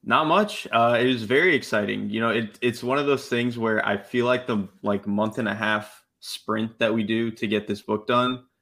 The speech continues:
when it's over, is, like, the most gratifying thing I do every year. Like, just the feeling of, like, "Well, off my shoulders, don't have to worry about it. It's in." Um, and it'll feel even better. I think it goes on print, uh, next week, so it'll feel even better then. But yeah, very exciting time.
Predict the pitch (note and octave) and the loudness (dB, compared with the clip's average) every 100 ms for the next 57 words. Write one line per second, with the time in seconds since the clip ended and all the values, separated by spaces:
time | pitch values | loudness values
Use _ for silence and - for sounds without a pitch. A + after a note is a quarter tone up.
0 | _ - A#2+ A2+ - A#2+ C3+ F3+ F3 C3+ | _ 0 0 0 2 2 4 4 2 2
1 | A#2 A#2+ A2 A#2 G#2+ G#2+ A2 - G#2 G#2 | 0 0 0 0 2 0 -2 -2 -2 -2
2 | A2+ A2 G#2+ A2+ G#2+ G2+ G#2 G#2+ G#2+ A#2 | 0 -2 -2 -2 -2 -2 0 0 0 -2
3 | A#2 B2+ B2 A2 - B2+ - G#2+ A#2+ A2+ | 0 0 0 -2 0 -2 -2 -4 0 0
4 | A2 G#2 G#2 G#2 - B2 D3 - - _ | 0 0 0 0 2 2 2 0 -16 _
5 | B2 C3+ C3 A#2+ B2+ A#2+ A#2+ A#2 A#2+ A#2 | 0 0 0 0 0 0 0 0 0 0
6 | A2 - A#2 A2 A2 A2 G#2 - _ _ | 0 -2 -2 2 2 2 -2 -6 _ _
7 | A2+ A2 A2+ G#2+ G#2+ G#2 _ _ _ - | -4 0 2 4 2 -2 _ _ _ 2
8 | G#2+ G#2 G#2 A2 B2 C3 B2+ D3+ C#3 B2 | 4 4 2 2 4 4 4 6 6 4
9 | A2+ A2 G#2+ G#2 B2 A#2 G#2+ A2 - A#2 | 2 4 2 2 -4 -4 -4 -4 -2 -2
10 | G#2 G2+ - A2 G2+ - - - G2+ F#2+ | 0 -4 -4 -4 -4 -6 -14 -6 -4 -2
11 | G#2 G2+ - G#2 G#2 G#2 G2+ G2+ G#2 G2+ | -2 -4 -6 -12 -8 -4 -4 0 0 0
12 | G2+ G2 G2 G2+ G#2 G#2 G2+ G2+ - E3 | -2 -4 -4 -4 -4 -4 -4 -4 2 2
13 | D3+ A2 A#2+ A#2 B2 A2 A2 G#2 G#2 | 2 0 0 0 0 -2 0 -2 -2